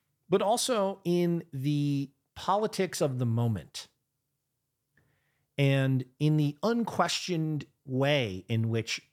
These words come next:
that embrace is packaged and presented to all of us as a public theater-going populace. That's the goal of the movie.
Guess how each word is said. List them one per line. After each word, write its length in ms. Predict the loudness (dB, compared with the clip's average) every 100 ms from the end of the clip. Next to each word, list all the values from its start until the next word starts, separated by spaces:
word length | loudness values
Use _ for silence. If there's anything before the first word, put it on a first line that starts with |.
| _
that 300 | -4 0 0 -2
embrace 640 | -4 -2 -2 -2 -2 -6 -6
is 160 | -4 -6
packaged 640 | -6 0 0 0 -6 -4
and 140 | -8 -6
presented 720 | -8 -6 -6 -6 -4 -6 -8 _
to 360 | -4 0 0 0
all 260 | -2 0 0
of 120 | 0
us 240 | -2 -6
as 200 | -8 -6
a 60 | -6
public 640 | -6 -4 -2 -2 -4 -20 _ _ -4
theater-going 760 | -2 -2 0 0 0 -2 -4
populace. 680 | -4 -6 -4 -6 -4 -6 -8 _ _ _ _ _ _ _ _ _ _ _ _ _ _ _ _ _ _ _ _ _ 0
That's 400 | 2 2 0 -2
the 120 | 2
goal 300 | 4 4 2
of 140 | 2
the 60 | 0
movie. 380 | 0 -2 -6